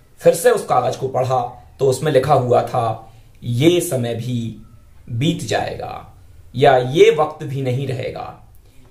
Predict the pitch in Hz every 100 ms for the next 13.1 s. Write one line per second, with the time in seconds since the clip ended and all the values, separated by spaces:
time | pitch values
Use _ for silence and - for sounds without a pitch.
0 | - 107 110 113 113 113 107 - - -
1 | 110 120 147 139 113 107 104 131 151 147
2 | 123 160 160 156 156 156 156 180 175 185
3 | - - - _ _ _ 139 139 143 131
4 | 135 170 165 - 180 180 180 180 180 185
5 | 190 214 - - - 123 127 123 123 131
6 | - 113 117 127 127 131 151 123 117 113
7 | 117 113 107 185 185 - - 120 127 143
8 | 117 - 135 131 180 - - - - -
9 | _ _ - - - - - 131 127 117
10 | 113 123 117 120 127 135 135 135 127 135
11 | 139 156 - - 147 123 113 110 98 127
12 | 127 - 117 123 127 120 123 113 104 -